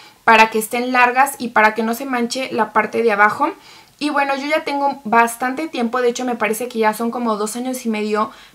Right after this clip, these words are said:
probando esta marca de rímel que les voy a mostrar en este momento. De hecho ya les he hecho algunos videos,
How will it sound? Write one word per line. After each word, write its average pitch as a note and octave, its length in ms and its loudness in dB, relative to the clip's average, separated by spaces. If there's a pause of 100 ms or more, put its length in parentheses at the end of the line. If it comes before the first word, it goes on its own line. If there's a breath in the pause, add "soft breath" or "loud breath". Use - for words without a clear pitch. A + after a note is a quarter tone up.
probando B3 640 4
esta B3 280 -4
marca B3 360 -2
de A3+ 120 0
rímel A#3 420 -2
que A#3 100 -4
les G#3+ 180 -2
voy G#3+ 100 -4
a A3 60 -2
mostrar G#3+ 380 -2
en G#3+ 140 -4
este G#3 200 -8
momento. B3 520 -2
De C4 100 -2
hecho B3+ 160 -8
ya C#4+ 160 -2
les C4+ 200 -6
he B3+ 60 -6
hecho B3 340 -4 (520)
algunos A3+ 480 0
videos, G#3+ 540 -2